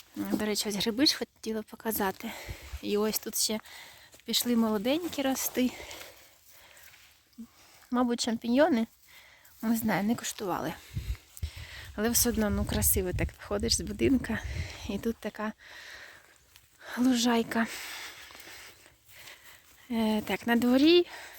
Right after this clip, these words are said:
і в цілому по ремонту, м, на цьому тижні ми не дуже багато чого зробили.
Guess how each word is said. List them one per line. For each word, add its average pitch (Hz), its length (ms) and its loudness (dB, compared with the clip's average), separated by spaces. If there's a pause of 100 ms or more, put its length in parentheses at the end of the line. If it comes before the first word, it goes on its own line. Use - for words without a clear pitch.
і 226 100 -2
в - 100 -2
цілому 247 420 4
по 233 140 -4
ремонту, 220 640 2 (680)
м, 196 360 -2
на 208 120 4
цьому 226 300 6
тижні 214 340 4
ми 214 160 0 (520)
не 214 140 0
дуже 302 460 8 (640)
багато 240 440 0
чого 233 280 2
зробили. 226 520 0